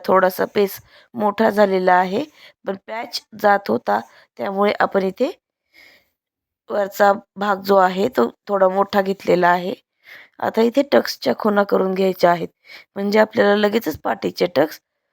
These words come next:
टाकून घ्यायचे आहेत आणि त्यानंतर याला पाठीची पट्टी जोडून घ्यायची आहे, म्हणजे आपली पाठीची डिझाईन जी आहे,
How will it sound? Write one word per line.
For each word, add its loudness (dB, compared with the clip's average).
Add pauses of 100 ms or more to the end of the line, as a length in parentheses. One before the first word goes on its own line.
(260)
टाकून -6
घ्यायचे -4
आहेत -2 (380)
आणि -2
त्यानंतर -2
याला 2
पाठीची -2
पट्टी -6 (600)
जोडून 6
घ्यायची -2
आहे, 0
म्हणजे -2
आपली 0 (460)
पाठीची -10
डिझाईन 2
जी 0
आहे, 2